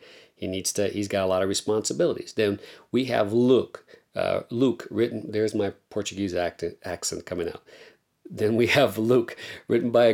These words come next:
Greek Jew. Yes, I think Luke was a Jew. Some people think he wasn't, but I do. Uh, who was also a highly educated medical doctor and whose audience was the Greek world. And that was really the world of the time. The Roman world was a Greek-speaking world. Latin was spoken as well, but Greek was a primary language and culture.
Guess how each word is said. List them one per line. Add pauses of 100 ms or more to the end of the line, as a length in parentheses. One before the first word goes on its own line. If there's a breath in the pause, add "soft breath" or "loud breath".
(120)
Greek
Jew. (300 loud breath)
Yes,
I
think
Luke
was
a
Jew.
Some
people
think
he
wasn't,
but
I
do. (460 loud breath)
Uh, (160)
who
was
also
a
highly
educated
medical
doctor
and
whose (100)
audience
was
the
Greek
world.
And
that
was
really
the
world
of
the
time.
The
Roman
world
was
a
Greek-speaking
world.
Latin
was
spoken
as
well,
but
Greek
was
a
primary
language
and
culture.